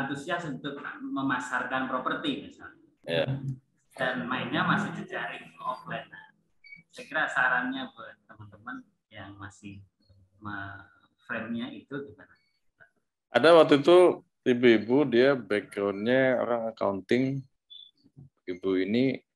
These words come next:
Speaker 2: ikut kelas kami, nggak punya sosmed. Karena ada, bagi sebagian orang kan sosmed itu racun ya maksudnya. Cuman saya bilang, "Loh, kalau ibu mau jualan ini nggak punya sosmed, ya nggak apa-apa, Bu. Cuman ibu harus punya sosmed untuk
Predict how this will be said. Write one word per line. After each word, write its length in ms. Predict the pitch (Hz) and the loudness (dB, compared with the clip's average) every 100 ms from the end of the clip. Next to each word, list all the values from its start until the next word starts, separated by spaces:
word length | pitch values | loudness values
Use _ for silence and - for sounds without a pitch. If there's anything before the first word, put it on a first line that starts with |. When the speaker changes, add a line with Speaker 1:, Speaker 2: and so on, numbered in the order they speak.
| - - 95 | -20 -10 -8
Speaker 2:
ikut 400 | - 107 - - | -2 -4 -4 -6
kelas 320 | 107 104 - | -2 -2 -2
kami, 480 | 101 92 98 123 127 | 0 0 0 -2 -2
nggak 240 | 95 - | -4 -4
punya 160 | 98 101 | -6 -4
sosmed. 480 | 104 98 - 90 87 _ _ _ _ _ _ _ _ _ _ _ _ _ _ _ _ _ _ _ - | -4 -4 -4 -8 -8 _ _ _ _ _ _ _ _ _ _ _ _ _ _ _ _ _ _ _ -14
Karena 320 | 98 101 101 - - | -2 0 0 -2 -6
ada, 360 | 95 95 92 | -2 0 0
bagi 320 | 73 - 92 92 | -2 -4 -4 -4
sebagian 440 | - 92 92 92 | -4 -2 -2 0
orang 200 | 95 110 | 0 0
kan 140 | 117 110 | -2 -6
sosmed 320 | 95 - 98 | -8 -6 -4
itu 200 | 98 - | -4 -4
racun 400 | 101 90 - 92 | -4 -6 -6 -10
ya 120 | 90 | -8
maksudnya. 480 | 90 87 - - 85 - _ _ _ _ _ _ _ _ | -10 -12 -16 -16 -16 -16 _ _ _ _ _ _ _ _
Cuman 160 | 95 98 | -12 -2
saya 160 | 104 | -2
bilang, 320 | 92 110 113 | 2 4 4
"Loh, 160 | 78 90 | 0 -2
kalau 240 | 92 98 | 0 0
ibu 160 | 98 92 120 | 0 0 0
mau 160 | 117 | 0
jualan 480 | 98 95 95 95 110 107 | 0 -2 0 0 0 0
ini 560 | 101 101 123 135 139 110 | -4 -2 0 0 0 -4
nggak 240 | 95 - | -10 -12
punya 160 | 95 98 | -8 -6
sosmed, 480 | 98 98 - 123 127 - | -6 -6 -2 0 0 -4
ya 160 | 90 92 | -6 -4
nggak 80 | 95 | -4
apa-apa, 240 | - 147 156 | -6 -4 -2
Bu. 160 | 156 143 | -2 0
Cuman 320 | 131 151 143 | 0 0 -4
ibu 280 | - 113 113 | -4 -4 0
harus 160 | 147 143 | -2 -2
punya 160 | 120 117 | -2 0
sosmed 320 | 123 131 131 | -2 -2 -2
untuk 240 | 123 120 | -2 -4